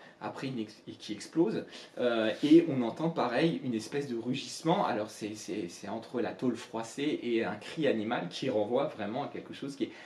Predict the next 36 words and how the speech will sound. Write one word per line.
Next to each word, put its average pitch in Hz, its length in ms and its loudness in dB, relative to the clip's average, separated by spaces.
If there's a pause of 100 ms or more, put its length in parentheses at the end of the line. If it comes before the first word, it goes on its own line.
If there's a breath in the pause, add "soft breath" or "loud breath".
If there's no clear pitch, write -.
(140 loud breath)
assez - 220 -4
proche - 280 -2
du 104 120 -6
rugissement 131 560 -4
d'un 104 140 -4
dinosaure 101 520 -2
qu'on 95 120 -6
retrouvera 95 420 -2
donc 120 160 -6 (200)
plus 104 120 -10
tard 127 160 -2
dans 113 160 -6
Jurassic 101 440 -6
Park. - 260 -16
Donc 107 160 -10
c'est, - 80 -10 (240 loud breath)
c'est - 80 -2
vraiment 135 180 0
quelque - 160 -4
chose 139 140 -6
qui - 80 -14
fait 123 160 -4
le 110 100 6
lien 110 220 0
entre, 113 420 -4
entre - 200 -12
ces - 120 -12
trois - 200 -8
films, 120 300 -10 (520 loud breath)
euh, 98 320 -2
très 110 420 -4
importants, 110 560 -8
euh, 87 100 -6
du 123 160 -8
réalisateur. 101 580 -4 (1120 loud breath)
Face 175 380 4